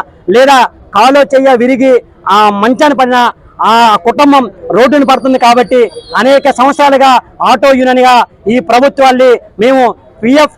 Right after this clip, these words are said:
ఈఎస్ఐతో కూడుకున్న ఒక సంక్షేమ బోర్డుని ఏర్పాటు చేసి ఆటో డ్రైవర్లు ఆదుకోవాలని చెప్తా ఉన్నాం. ఇప్పుడు మరీ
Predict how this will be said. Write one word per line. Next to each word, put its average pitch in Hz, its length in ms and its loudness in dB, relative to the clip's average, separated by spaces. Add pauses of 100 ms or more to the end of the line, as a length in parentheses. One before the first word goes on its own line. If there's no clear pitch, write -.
ఈఎస్ఐతో 262 420 0
కూడుకున్న 254 320 -2 (400)
ఒక 247 120 -4 (120)
సంక్షేమ 277 440 -2 (120)
బోర్డుని 262 380 0
ఏర్పాటు 247 340 -2
చేసి 247 220 -2 (380)
ఆటో 269 180 0 (100)
డ్రైవర్లు 247 340 2
ఆదుకోవాలని 262 480 0
చెప్తా 240 280 -2
ఉన్నాం. 233 180 -2 (340)
ఇప్పుడు 262 260 -2
మరీ 285 160 2